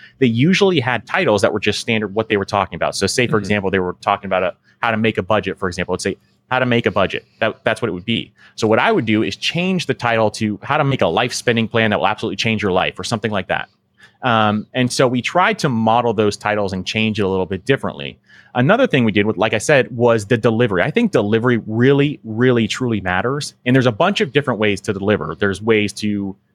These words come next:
Speaker 1: be relaxing in your voice when you deliver it. There's ways to be super energetic. There's a bunch of different things that you can do, but making sure your delivery is on point, um, is another big thing in an audio-only experience. Um, and then there's a couple other things that kind of,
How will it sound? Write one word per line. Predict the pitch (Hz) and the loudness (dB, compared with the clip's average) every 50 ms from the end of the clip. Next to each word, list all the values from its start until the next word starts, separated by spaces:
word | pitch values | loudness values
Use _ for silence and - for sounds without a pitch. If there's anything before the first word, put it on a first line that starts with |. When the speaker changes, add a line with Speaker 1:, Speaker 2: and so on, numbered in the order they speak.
| _ _ _ | _ _ _
Speaker 1:
be | - 127 | 2 2
relaxing | 123 135 127 127 135 143 143 - - 123 113 | 4 4 4 2 2 0 -2 -2 0 0 2
in | 110 | 2
your | 101 98 | 0 0
voice | 87 92 - 101 - | 2 2 0 0 0
when | - 95 | -2 -6
you | 92 | -2
deliver | 85 95 87 87 80 82 | -2 0 0 0 0 -2
it. | 80 - | -2 -2
There's | 98 95 | -2 0
ways | 92 107 104 95 | 2 2 2 2
to | 101 | 0
be | 87 98 98 | -4 -4 -4
super | - - 120 - 117 101 | -4 -4 -4 -2 -2 -2
energetic. | 98 110 107 101 101 135 147 117 82 78 - - | 0 -2 -2 0 0 0 2 2 0 -4 -2 0
There's | 117 110 107 101 | 0 2 2 0
a | 113 | 0
bunch | 95 - 156 175 - - | 0 0 -2 0 0 -2
of | 135 117 | 0 0
different | - 135 - 123 107 | 0 0 0 0 0
things | - 120 120 110 | 0 0 0 0
that | - 101 - - | -2 -4 -4 -4
you | 107 | -4
can | 95 - 98 | -4 -4 -4
do, | 92 92 110 120 135 151 - _ - - - - _ | -2 0 0 0 0 0 -4 _ -16 -20 -20 -10 _
but | - 131 113 | -2 0 0
making | 107 113 113 131 170 185 - 202 190 | 2 2 2 2 2 2 2 0 0
sure | 131 - - 143 | 2 0 0 0
your | 131 113 107 | 0 0 0
delivery | 98 110 104 107 107 - 113 107 | 0 2 2 2 2 2 2 2
is | 98 101 | 2 2
on | 101 98 95 | 0 0 -2
point, | - - 101 98 107 139 170 - - - _ _ _ _ _ - | -2 -4 -2 0 0 0 -2 -4 -8 -20 _ _ _ _ _ -2
um, | 120 113 110 110 107 107 110 - | 0 2 4 4 4 2 2 2
is | - 131 117 120 | 2 2 2 2
another | 117 113 117 120 123 131 135 131 | 2 2 4 2 4 4 2 2
big | 117 104 113 104 - | 2 0 -2 -2 0
thing | - 95 101 | 0 0 2
in | 107 | 2
an | 113 - - 92 | 0 0 -2 -2
audio-only | 92 90 92 90 87 87 92 90 104 | -2 -2 -2 -2 -2 -2 -2 -2 -4
experience. | 104 - - - - 175 147 95 76 67 - - - _ _ _ _ _ _ _ - | -6 -6 -8 -6 -4 -2 -2 -2 -4 -6 -12 -18 -20 _ _ _ _ _ _ _ 0
Um, | 123 117 113 110 107 110 110 - _ - | 2 4 4 4 2 2 0 -4 _ 0
and | 147 139 135 | 2 2 4
then | 131 127 127 127 110 | 4 2 2 0 2
there's | 143 143 139 - - - | 2 2 2 0 -2 -2
a | - 160 | -4 -2
couple | - - 214 220 240 220 | -2 -2 -2 0 2 2
other | 208 170 135 | 2 2 0
things | - - 139 139 127 | 0 0 -2 -2 0
that | - 127 - - | 0 -2 -2 -2
kind | - 131 123 113 | -2 -2 0 0
of, | 107 104 101 - - | 0 0 -2 -6 -14